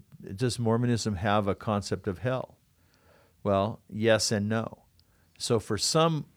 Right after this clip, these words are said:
peop-, some L D S people that I've read and talked to, their idea is that hell occurs in the spirit prison, in the spirit world,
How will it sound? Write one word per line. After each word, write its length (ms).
peop-, 460
some 300
L 140
D 100
S 100
people 280
that 100
I've 140
read 280
and 140
talked 360
to, 320
their 180
idea 340
is 260
that 180
hell 560
occurs 720
in 600
the 100
spirit 500
prison, 440
in 100
the 80
spirit 440
world, 460